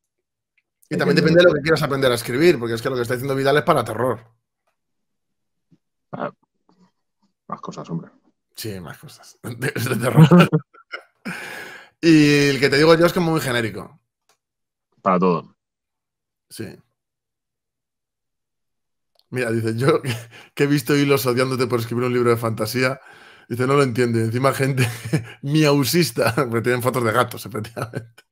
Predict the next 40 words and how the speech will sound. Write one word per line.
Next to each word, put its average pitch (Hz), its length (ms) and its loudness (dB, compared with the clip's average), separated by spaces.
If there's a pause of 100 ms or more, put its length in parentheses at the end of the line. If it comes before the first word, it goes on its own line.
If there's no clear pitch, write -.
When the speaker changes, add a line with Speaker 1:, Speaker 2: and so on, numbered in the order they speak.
(220)
Speaker 2:
Sí, 151 200 4
no 131 120 6
ninguno 139 360 6
son 120 220 -2
fotos, 117 340 0
bueno, 98 580 2
en 104 60 0
el 101 60 2
mejor 104 200 2
de 127 80 6
los 98 120 2
casos. 110 500 -2 (800)
Speaker 1:
Sí. - 180 -14 (1080)
Speaker 2:
Normalmente 120 320 4
de 120 60 4
fotos 113 220 2
de 107 60 4
anime 98 300 4
y - 20 2
cosas 90 280 -4
así, 85 180 -10
extrañas. - 420 -12
Speaker 1:
Eh, 165 400 6
Nacho, 156 540 2
por 151 140 4
Amazon. 117 480 0 (800)
Lo 156 120 4
he 165 40 8
hecho 185 100 4
aposta 165 300 4
para 123 160 4
que 123 280 6
no 139 140 2
os 135 80 -2
cueste 135 280 -2
más 127 220 0
de 120 80 0
gastos 117 280 -4
de 113 80 -6
envío. 107 360 -8